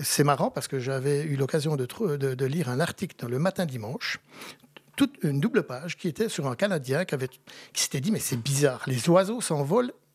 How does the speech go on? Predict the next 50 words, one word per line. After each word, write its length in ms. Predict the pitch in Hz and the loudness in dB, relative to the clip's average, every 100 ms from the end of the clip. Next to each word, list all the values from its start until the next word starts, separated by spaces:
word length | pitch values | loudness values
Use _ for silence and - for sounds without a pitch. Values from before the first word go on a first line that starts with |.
| - | -6
plus 120 | 170 | -4
vite 240 | 190 - - | -4 -4 -2
ou 80 | 175 | 0
moins 220 | 170 170 | 2 0
vite 180 | 240 147 | -2 -6
en 40 | |
fonction 440 | - 185 - 262 | -4 -4 -2 -2
de 80 | 196 | -2
la 60 | 135 | -2
limitation 480 | 160 196 185 - 208 | -2 0 -2 0 0
de 40 | |
vitesse 320 | 151 - 202 | 0 -2 -2
où 40 | 160 | -2
ils 80 | |
se 120 | 131 - | -2 -6
trouvent. » 280 | 131 123 - - - - | -10 -14 -18 -20 -12 -4
Il 20 | |
s'est 80 | 147 | 0
dit, « 80 | 160 | 0
C'est 100 | 135 | -2
quand 120 | - | -8
même 60 | |
pas 100 | 113 - | -12 -8
possible 560 | - 196 - - 285 254 - - - | -2 0 0 0 0 -2 -8 -16 -6
que 100 | 139 | -4
les 220 | 117 120 | -2 0
oiseaux 440 | 156 175 185 285 - | 2 4 2 -2 -2
aient 60 | |
une 120 | 139 127 | -2 2
conscience 720 | 214 - 240 277 269 - - _ _ - - - | 2 2 0 0 -2 -4 -8 _ _ -20 -8 -2
ou 80 | |
une 80 | 143 | 0
connaissance 480 | - 185 160 233 214 | 2 2 0 -2 0
des 60 | 180 | 0
limitations 420 | 151 143 143 151 | -2 -2 -4 -4
de 60 | |
vitesse. » 400 | 131 - - - - - - - | -6 -10 -14 -16 -18 -20 -18 0
Eh 80 | 240 | 0
bien 200 | 220 175 | 2 0
si, 320 | 175 - 269 - _ - - - - | 0 2 0 -2 _ -20 -20 -8 -4
à 80 | |
force 400 | 156 240 240 - | 0 0 0 -2
que 100 | - | 0
les 140 | 156 156 | 0 0
véhicules 340 | 160 160 - 156 139 | -2 -4 -2 -2 -2
roulent 180 | 139 127 | -2 -2
lentement 580 | 127 - 156 139 120 - _ | -4 -4 -4 -2 -4 -10 _
ou 240 | 190 180 131 _ 269 - | -4 -2 -6 _ -20 -10
plus 120 | 131 | -4
vite, 380 | 139 311 - | -2 -4 -6